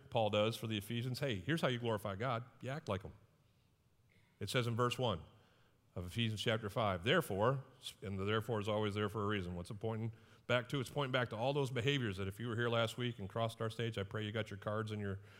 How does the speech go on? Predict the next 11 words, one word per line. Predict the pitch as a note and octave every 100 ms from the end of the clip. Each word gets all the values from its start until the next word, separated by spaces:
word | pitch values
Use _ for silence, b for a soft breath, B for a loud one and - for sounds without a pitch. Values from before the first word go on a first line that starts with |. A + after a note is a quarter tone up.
| B B
in | G#2
your | G2
dashboard | F#2 G#2 G#2+ A2 G#2+ G#2+
or | F#2+
wherever | G2 G#2
you | G2+
can | G2 G2
see | A2+
them, | G#2+ G#2+
and | F#2
you're | F2